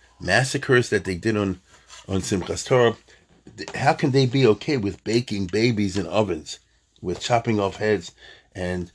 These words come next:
torturing, uh, women in, in, in, um, unusual ways, without getting too graphic? I mean, if you're Jewish, how do you, how do you justify it? And they do. They say, "You're colonialists, you deserve everything you get." They're sick dogs.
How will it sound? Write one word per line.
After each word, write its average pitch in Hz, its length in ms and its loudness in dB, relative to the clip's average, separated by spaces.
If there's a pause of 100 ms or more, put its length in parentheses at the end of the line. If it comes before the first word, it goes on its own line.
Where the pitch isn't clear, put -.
(380)
torturing, 104 520 0 (300)
uh, 95 120 0
women 104 340 2
in, 90 320 -6 (100)
in, 85 400 -6
in, 90 340 -2
um, 82 300 -2 (180)
unusual 101 680 4
ways, 92 460 4 (480)
without 92 280 -2
getting 95 240 -4
too 101 120 -2
graphic? 90 460 -2 (760)
I - 40 -10
mean, 92 180 -4 (320)
if - 180 -4
you're 113 100 6
Jewish, 160 360 6
how 147 120 4
do 170 60 4
you, 151 180 0
how 147 140 -2
do 151 80 2
you 120 80 2
justify 131 460 0
it? - 80 -6
And 151 120 6
they 196 120 8
do. 202 320 6 (600)
They 120 80 -4
say, 110 280 -2 (240)
"You're 95 100 0
colonialists, 175 640 6
you 107 80 -2
deserve 101 340 0
everything 104 340 0
you 107 120 -2
get." 175 340 6 (1120)
They're 156 140 0
sick 190 220 4
dogs. 196 440 4